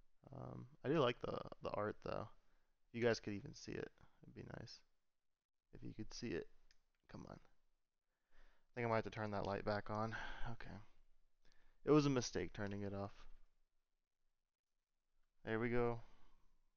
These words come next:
Blinding light. In case you weren't up already, you're awake now. There we go. See? So the light helps, actually. It's just so hard to see. So let me see if I can get back to, um,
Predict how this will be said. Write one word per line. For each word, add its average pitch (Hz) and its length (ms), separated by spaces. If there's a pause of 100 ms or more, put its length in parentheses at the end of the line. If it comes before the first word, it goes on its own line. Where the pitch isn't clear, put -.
(160)
Blinding 110 500
light. 104 320 (1500)
In - 60
case 123 200
you 113 80
weren't 110 240
up 107 240
already, 110 500 (120)
you're 101 260 (180)
awake 110 340
now. 107 360
There 202 140
we 143 100
go. 107 240
See? 135 280 (480)
So - 120
the 135 60
light 160 200
helps, - 280
actually. 98 400
It's - 140
just - 360 (880)
so 113 200
hard 110 240
to - 60
see. - 320
So - 140
let 113 100
me 107 80
see - 200
if - 180
I - 60
can 107 180
get 107 180
back 107 300
to, 101 320 (1080)
um, 107 440